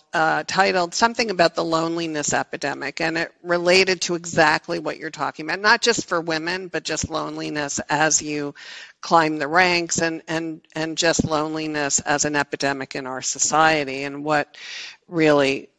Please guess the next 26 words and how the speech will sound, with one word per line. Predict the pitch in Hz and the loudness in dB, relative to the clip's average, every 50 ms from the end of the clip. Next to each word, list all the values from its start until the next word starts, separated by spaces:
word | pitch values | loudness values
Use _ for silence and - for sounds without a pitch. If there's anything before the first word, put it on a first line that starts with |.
| _ - | _ -4
um, | - 147 139 139 131 113 120 135 - - _ | 0 2 2 2 2 0 -2 -4 -8 -12 _
has, | - - - 165 143 139 - - - _ _ _ _ _ | -6 0 2 4 4 4 2 -2 -6 _ _ _ _ _
has | - 160 160 151 135 123 - | -8 -4 -2 0 0 0 0
spurred | - - - - - - 151 156 160 160 160 156 | 0 0 0 0 2 4 4 6 6 4 2 0
that, | - - - - - - - _ _ | -4 -6 -6 -6 -8 -10 -14 _ _
you | 170 165 151 | -10 -8 -6
know, | 143 127 131 127 | -4 -4 -4 -6
why | 131 156 151 147 143 139 139 139 135 | -6 -6 -4 -2 0 0 0 0 -2
that's | 131 139 135 131 - - | -4 -6 -8 -8 -4 -2
happened. | - 151 151 - - 143 | 0 0 0 0 -4 -2
So | - 165 | 0 0
it's | 165 - - | 0 0 -2
a | 175 | -4
brilliant | - 208 226 240 240 240 220 196 180 156 | 2 4 6 6 6 6 4 2 0 0
article. | - 151 156 156 151 147 165 160 - 139 143 | 0 0 2 2 2 2 0 -4 -4 -4 -2
I've | 147 143 160 151 143 - _ _ _ | 0 0 0 0 -2 -6 _ _ _
used | - 160 165 165 170 170 160 - - | -14 -8 -4 -2 0 0 0 0 0
it | 165 151 147 147 | 0 0 0 0
in | 147 139 139 143 - - - - - - _ - | -2 -6 -6 -10 -14 -16 -20 -20 -20 -16 _ -2
different | 170 160 - - 151 - 113 | -2 -2 0 -2 -4 -2 -2
leadership | 156 151 147 147 151 - - - 156 139 - - - - - - - - - - - - _ - | -2 0 2 2 2 2 2 2 2 2 0 -2 -6 -20 -20 -20 -20 -18 -18 -18 -20 -16 _ -4
trainings | - - 165 156 147 143 143 143 143 - - | 0 4 4 6 4 4 2 -2 -4 -4 -4
and | 147 143 | -4 -2
so | - - 139 139 | 0 0 0 0
forth. | - - 131 127 131 - - _ | -2 -2 -2 -2 -2 -4 -2 _
But | - 151 143 139 - | 4 4 4 2 0